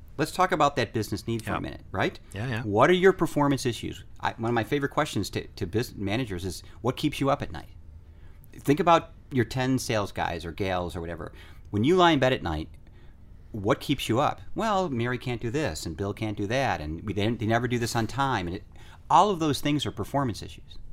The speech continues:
Speaker 1: right? If we, if we say, "Look, let's not train, let's forget the five days. Let's talk about building a solution in the workflow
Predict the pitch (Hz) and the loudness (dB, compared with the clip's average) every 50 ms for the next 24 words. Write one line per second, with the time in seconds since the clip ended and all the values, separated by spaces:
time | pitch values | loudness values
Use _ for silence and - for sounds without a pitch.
0 | - - - - - - - - - - - - - - 90 104 123 - - 113 | -12 -12 -14 -14 -16 -16 -18 -18 -18 -20 -20 -12 -6 -4 -4 -4 -4 -4 -6 -8
1 | 98 - 113 117 113 117 120 - - 110 107 113 - - 117 104 - 127 120 107 | -8 -4 -2 -2 0 0 0 -2 -2 -4 -4 -4 -4 -4 -6 -4 -2 -2 -2 -2
2 | - - 135 127 131 139 113 - - - - - 131 - - 151 135 - - - | -2 -2 0 0 0 0 -2 -4 -6 -10 -8 -6 -6 -4 -4 -4 -4 -4 -6 -6
3 | 92 85 85 85 85 85 85 - - - - - 92 - - - - 92 - - | -4 -4 -4 -6 -6 -8 -10 -14 -16 -14 -12 -12 -12 -10 -8 -8 -8 -6 -6 -6
4 | - - 117 113 110 95 - 80 76 - - - - - - - - - - - | -2 0 0 0 0 -2 -6 -10 -10 -10 -12 -12 -14 -16 -16 -18 -18 -18 -18 -20
5 | - - - - - - - - - - - - - - - - - - 113 - | -20 -20 -20 -20 -20 -20 -20 -20 -20 -20 -20 -20 -20 -20 -20 -14 -4 -2 0 0
6 | - - - 160 156 - 147 139 127 110 - 120 113 113 107 101 98 - - 92 | 0 2 4 4 4 4 2 -2 -2 -2 -2 -2 -2 -2 -2 -4 -4 -4 -6 -4
7 | 90 90 85 - - - - 92 107 - - - - - - - 117 131 160 160 | -4 -6 -6 -8 -10 -10 -12 -12 -12 -14 -16 -18 -20 -20 -6 -2 0 2 2 2
8 | 151 131 107 104 95 - - - - - - - | 2 0 -2 -4 -8 -10 -12 -12 -12 -10 -12 -12